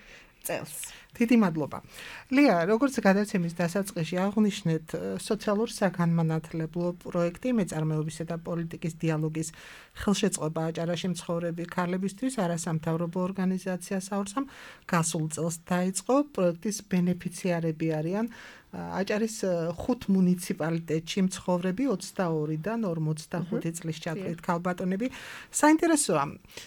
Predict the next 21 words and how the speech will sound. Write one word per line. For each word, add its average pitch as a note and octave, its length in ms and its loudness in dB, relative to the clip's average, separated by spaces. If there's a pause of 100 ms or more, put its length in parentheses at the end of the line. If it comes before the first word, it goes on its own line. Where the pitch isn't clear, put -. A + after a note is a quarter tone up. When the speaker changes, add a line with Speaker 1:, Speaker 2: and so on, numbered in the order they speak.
(380)
Speaker 2:
თვალი D4 300 6
რო C4+ 160 6
გადაავლოთ F3 640 2
განვლილ G3 460 2
პერიოდს. C3+ 540 -8 (920)
აა, E3+ 460 -4
რა B3+ 180 2
მიმართულებით A3 1300 4
შეიმჩნევა E3+ 880 0
ქალთა E3 440 -4
გააქტიურება? D#3 920 -2
მხედველობაში D#3+ 720 -2
მყავს D#3+ 260 -8
ის E3 220 -8
სამიზნე D3+ 600 -4
ჯგუფი, D3+ 360 -6
ვისთანაც D3+ 540 -4
უშუალოდ E3+ 480 -6
Speaker 1:
მმ. G3+ 100 -10
Speaker 2:
გაქვთ G#3+ 320 -4
კომუნიკაცია G#3+ 840 -2